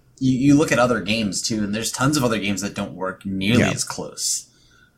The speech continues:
Speaker 1: at all, like, with any of its content creators, except for maybe the top, top, top creators, right?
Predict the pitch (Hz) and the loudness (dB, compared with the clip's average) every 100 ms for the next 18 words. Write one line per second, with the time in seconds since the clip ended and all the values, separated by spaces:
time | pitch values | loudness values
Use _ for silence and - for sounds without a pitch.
0 | - 110 107 117 - - 101 98 101 120 | -2 0 4 4 2 -4 -4 -4 -4 2
1 | 131 143 104 104 - 101 101 98 101 95 | 4 4 2 -2 -4 -4 -4 -6 -6 -4
2 | 95 95 92 - 120 - 117 - 110 104 | -4 -6 -8 -6 -2 0 0 -2 -2 0
3 | 101 104 104 95 87 92 95 - 101 95 | 4 4 2 0 -2 -2 -2 -2 -4 -4
4 | - 90 80 - 80 - - 90 73 - | -6 -6 -6 -8 -8 -10 -12 -10 -10 -12
5 | - - 82 92 - | -16 -10 -6 -6 -6